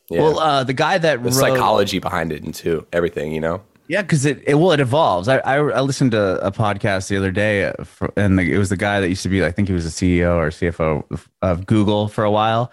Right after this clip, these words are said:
Speaker 1: Mm-hmm.
Speaker 2: and he was talking about how, like, social media will come in ten-year phases. So
Speaker 1: Yeah, I see that.
Speaker 2: it, it's interesting how, like, it'll be ten years, and then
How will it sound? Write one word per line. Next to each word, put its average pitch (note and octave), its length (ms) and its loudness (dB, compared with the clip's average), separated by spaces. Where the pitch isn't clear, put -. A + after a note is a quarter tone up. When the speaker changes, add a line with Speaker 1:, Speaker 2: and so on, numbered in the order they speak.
Speaker 1:
Mm-hmm. F2+ 280 -4
Speaker 2:
and F#2 80 2
he A2+ 100 4
was G#2+ 120 0
talking G2 280 0
about F#2 200 0
how, F2+ 480 -2
like, G2 240 0
social A#2+ 400 2
media G#2+ 380 4
will F2+ 160 -2
come F#2+ 260 0
in F#2 100 4
ten-year F#2 420 2
phases. D#2 800 -4
So G2 420 2
Speaker 1:
Yeah, E2 280 0
I D#2+ 60 0
see D#2 220 -8
that. D#2 140 -2
Speaker 2:
it, G#2 200 -2
it's A2+ 240 0
interesting A2+ 500 2
how, G2 240 0
like, F#2+ 220 -2
it'll G2+ 200 0
be F#2+ 160 -2
ten A#2 280 0
years, A#2 480 0
and G#2+ 260 0
then G2 300 0